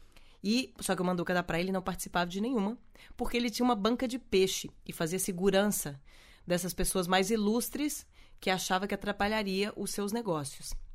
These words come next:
Então, ele ficou um capoe-, um capoeirista muito famoso, conhecido por, isso no Rio de Janeiro,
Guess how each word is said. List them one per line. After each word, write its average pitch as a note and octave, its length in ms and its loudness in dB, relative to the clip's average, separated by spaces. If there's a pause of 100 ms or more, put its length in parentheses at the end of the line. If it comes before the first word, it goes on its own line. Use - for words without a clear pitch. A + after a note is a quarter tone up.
(180)
Então, E3 420 -2
ele F#3 120 0
ficou G3+ 240 0
um G3 60 0
capoe-, F#3+ 400 0
um F3+ 140 0
capoeirista F3 460 0
muito G3+ 200 -2
famoso, A3+ 580 4
conhecido F#3 420 0
por, F#3 400 2 (180)
isso F#3 360 -2
no F3+ 140 0
Rio F3+ 240 2
de F#3+ 80 0
Janeiro, F3+ 460 2